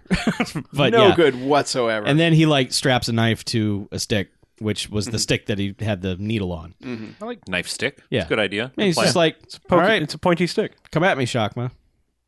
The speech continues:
Speaker 1: He's got, he's got the kitchen knife in his belt.
Speaker 2: Yeah.
Speaker 1: He's got the
Speaker 4: Should have,
Speaker 1: gauze
Speaker 4: should have had a
Speaker 1: wrapped around
Speaker 4: banana in one hand and a pointy stick in the other.
Speaker 1: <laughs> Yes.
Speaker 2: Yeah.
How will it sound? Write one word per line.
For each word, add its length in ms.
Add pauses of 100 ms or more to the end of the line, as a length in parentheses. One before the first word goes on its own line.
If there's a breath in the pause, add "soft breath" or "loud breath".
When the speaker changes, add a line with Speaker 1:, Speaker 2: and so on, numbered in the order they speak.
Speaker 1:
He's 120
got, 140
he's 100
got 140
the 60
kitchen 260
knife 240
in 80
his 100
belt. 380 (480 soft breath)
Speaker 2:
Yeah. 200 (100)
Speaker 1:
He's 180
got 260
the 60
Speaker 4:
Should 160
have, 160
Speaker 1:
gauze 80
Speaker 4:
should 80
have 80
had 40
a 40
Speaker 1:
wrapped 80
around 80
Speaker 4:
banana 260
in 60
one 140
hand 240
and 80
a 20
pointy 240
stick 200
in 60
the 80
other. 140
Speaker 1:
<laughs> 40
Yes. 180
Speaker 2:
Yeah. 540